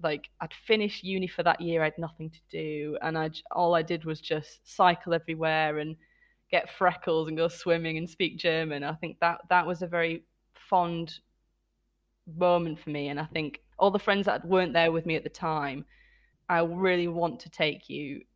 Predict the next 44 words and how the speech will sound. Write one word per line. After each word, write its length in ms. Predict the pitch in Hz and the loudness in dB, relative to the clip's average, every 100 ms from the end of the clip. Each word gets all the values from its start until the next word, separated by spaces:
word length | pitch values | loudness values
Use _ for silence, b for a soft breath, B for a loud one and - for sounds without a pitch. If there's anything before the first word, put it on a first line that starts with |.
| _ _ | _ _
to 440 | - 151 151 143 - - _ _ _ | -4 -2 -2 -6 -10 -16 _ _ _
Leipzig, 520 | 160 151 - - 135 | -2 -2 -4 -10 -8
and 80 | 151 | -6
I 40 | |
want 200 | 160 - | -6 -8
to 100 | - | -6
take 200 | - 165 | -2 -2
you 60 | 165 | -2
to 140 | - 165 | -6 0
where 180 | 160 | 2
I 60 | 147 | 0
used 260 | 151 151 - | -2 -6 -6
to 60 | |
live 220 | 151 151 147 | -4 -2 -2
in 120 | 147 | -6
Leipzig, 480 | 147 - - - - | -6 -8 -12 -16 -16
'cause 100 | 156 | -2
that 180 | 175 - | -2 0
was, 200 | 170 - | -4 -6
I 80 | 160 | -8
feel 260 | - 160 | 0 2
like 160 | 156 - | 2 0
that 160 | 165 | 0
was 140 | 170 165 | 0 -6
m-, 300 | 160 165 170 _ _ | -6 -6 -10 _ _
kind 160 | - 160 | -8 -8
of 180 | 147 _ | -8 _
peak 540 | - 180 - - - _ _ _ _ _ _ _ _ _ _ | -4 -4 -4 -10 -14 _ _ _ _ _ _ _ _ _ _
Rosie 340 | 185 175 180 | 4 6 6
Shackleton 440 | 190 175 - - 180 | 0 -2 0 0 2
at 80 | |
that 200 | - 247 | 4 4
<laughs> 0 | |
time. 600 | 240 247 - 285 294 339 - B B B B - _ _ _ _ _ _ _ _ - | 4 6 6 6 2 2 -2 B B B B -20 _ _ _ _ _ _ _ _ -8
When 240 | 190 196 | -2 0
I'm 160 | 190 190 | 2 0
in 100 | 180 | 0
Germany 440 | 185 185 180 156 | 4 4 4 -2
and 100 | 156 | -6
speaking 340 | - 185 - | -8 -8 -6
German 420 | 160 160 160 151 143 | -2 0 0 -2 -6
and 220 | 127 - | -8 -10
people 400 | _ 170 165 165 | _ -14 -10 -6
are, 240 | 151 147 | -4 -4